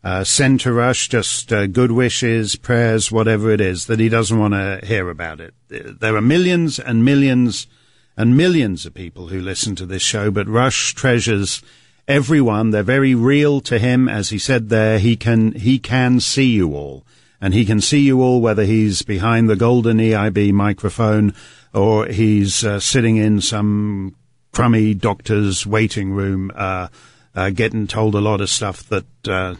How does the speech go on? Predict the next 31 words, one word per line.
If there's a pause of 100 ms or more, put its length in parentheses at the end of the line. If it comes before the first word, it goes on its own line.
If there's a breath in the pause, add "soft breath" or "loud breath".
none
of
us,
uh,
really
want
to
hear.
I-,
if
you've
got
something
you
want
to
say
to
Rush,
if
you've
got
a
message, (640 soft breath)
uh,
you
want
to
get
to
Rush